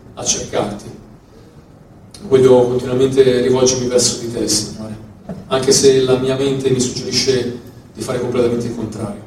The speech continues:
perché possa resistere, Signore. E se sei contento in questo giorno, canta al Signore. Cantiamo assieme, abbiamo cantato già nei canti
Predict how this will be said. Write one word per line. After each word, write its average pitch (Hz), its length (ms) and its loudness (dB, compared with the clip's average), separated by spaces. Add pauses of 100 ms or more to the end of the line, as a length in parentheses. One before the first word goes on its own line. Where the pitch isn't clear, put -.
(600)
perché 123 160 -8
possa - 200 -6
resistere, - 500 -10
Signore. - 360 -12 (1300)
E 107 60 -12
se 135 120 -4
sei 135 180 -2
contento 143 400 2
in 123 60 -4
questo 123 240 -4
giorno, 123 600 2 (360)
canta 131 220 -4
al - 60 0
Signore. 117 520 -2 (1600)
Cantiamo 139 260 -2
assieme, - 320 4
abbiamo 139 180 0
cantato 147 360 2
già 143 160 -4
nei 135 180 0
canti 131 560 -4